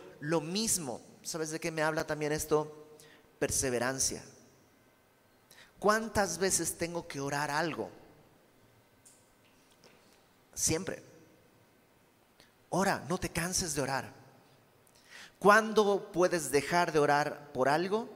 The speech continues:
Cuando Dios te lo diga. Pablo le dice, "Señor, yo, o sea, tres veces le pedí a Dios que me quitara un aguijón.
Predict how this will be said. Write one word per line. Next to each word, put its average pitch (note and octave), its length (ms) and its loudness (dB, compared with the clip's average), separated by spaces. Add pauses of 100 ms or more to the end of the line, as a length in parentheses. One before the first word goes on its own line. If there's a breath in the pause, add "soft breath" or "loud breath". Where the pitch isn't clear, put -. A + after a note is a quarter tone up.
(520)
Cuando C3 240 0
Dios C#3+ 180 0
te - 80 -2
lo B2+ 100 2
diga. A2+ 240 -6 (2000 loud breath)
Pablo F#3 360 6
le E3 140 4
dice, E3+ 480 0 (220)
"Señor, E3+ 500 -2
yo, F3+ 240 4 (220)
o - 40 -8
sea, - 140 -4 (240)
tres G3 300 2
veces G3 320 2
le F3+ 100 2
pedí F3 360 2
a F#3+ 80 4
Dios F3+ 280 2
que D#3 140 0
me C#3 140 -2
quitara D#3 340 -2
un E3 100 -6
aguijón. B2 420 -4